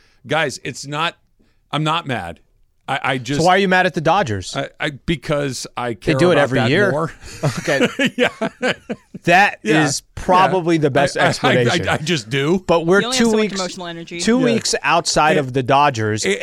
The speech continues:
Speaker 2: and,
Speaker 1: there's,
Speaker 2: and
Speaker 1: and there's
Speaker 2: everything
Speaker 1: a big
Speaker 2: still
Speaker 1: difference.
Speaker 2: triggers
Speaker 1: But
Speaker 2: you
Speaker 1: there's
Speaker 2: towards
Speaker 1: also
Speaker 2: it.
Speaker 1: a big difference.
Speaker 2: Mm-hmm.
Speaker 1: This was game one. The Dodgers barfed on themselves in the playoffs again. There's a little more at stake than one bad game. Anthony Davis will be really good tomorrow.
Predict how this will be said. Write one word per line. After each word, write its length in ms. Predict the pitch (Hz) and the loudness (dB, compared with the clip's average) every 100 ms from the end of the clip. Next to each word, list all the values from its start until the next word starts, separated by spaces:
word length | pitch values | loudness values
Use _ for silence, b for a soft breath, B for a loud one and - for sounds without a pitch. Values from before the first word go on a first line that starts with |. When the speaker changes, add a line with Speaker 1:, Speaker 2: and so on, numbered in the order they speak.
| 156 | 0
Speaker 2:
and, 100 | 151 | 0
Speaker 1:
there's, 180 | 190 156 | -2 -2
Speaker 2:
and 140 | 160 | -2
Speaker 1:
and 60 | 175 | 0
there's 60 | |
Speaker 2:
everything 360 | 185 214 190 196 | 2 2 2 0
Speaker 1:
a 20 | |
big 40 | 175 | 0
Speaker 2:
still 260 | 185 185 | 2 2
Speaker 1:
difference. 120 | 151 | 2
Speaker 2:
triggers 300 | 160 202 185 | 2 2 2
Speaker 1:
But 60 | 151 | 2
Speaker 2:
you 60 | 156 | 0
Speaker 1:
there's 100 | 139 | 2
Speaker 2:
towards 260 | 156 143 135 | 2 2 2
Speaker 1:
also 100 | 101 | 0
Speaker 2:
it. 80 | 110 | -2
Speaker 1:
a 40 | |
big 220 | 117 123 | -4 -6
difference. 440 | 107 101 90 80 - | -6 -8 -10 -16 -12
Speaker 2:
Mm-hmm. 200 | 101 110 | -8 -2
Speaker 1:
This 200 | 190 - | -2 -2
was 180 | 190 127 | -6 -6
game 540 | 104 131 131 131 123 - | -8 -4 -4 -4 -6 -10
one. 600 | 92 98 104 120 143 156 | -14 -8 -6 -6 -8 -10
The 120 | 113 110 | -10 -10
Dodgers 480 | 127 131 120 120 - 98 _ - | -8 -8 -8 -10 -12 -20 _ -8
barfed 340 | 120 113 - | -6 -6 -6
on 100 | 110 | -6
themselves 500 | 101 87 - 110 95 | -6 -8 -6 -6 -8
in 60 | 95 | -10
the 80 | 92 | -12
playoffs 560 | - 98 95 78 76 - | -12 -10 -8 -8 -12 -16
again. 280 | 85 73 _ _ _ | -16 -18 _ _ _
There's 220 | 139 139 131 | -4 -2 -2
a 60 | |
little 280 | 143 170 160 | -6 -6 -6
more 240 | 143 139 | -6 -8
at 80 | 120 | -6
stake 360 | - - 120 104 | -10 -8 -8 -8
than 260 | 117 104 107 | -10 -10 -8
one 260 | 127 127 | -8 -8
bad 280 | 120 113 113 | -8 -10 -10
game. 140 | 120 B B | -12 B B
Anthony 260 | 190 233 214 | -8 -8 -6
Davis 240 | 208 208 | -6 -6
will 60 | 180 | -8
be 80 | 180 | -6
really 200 | 165 143 | -6 -8
good 180 | 139 | -10
tomorrow. 340 | 131 95 82 | -12 -14 -14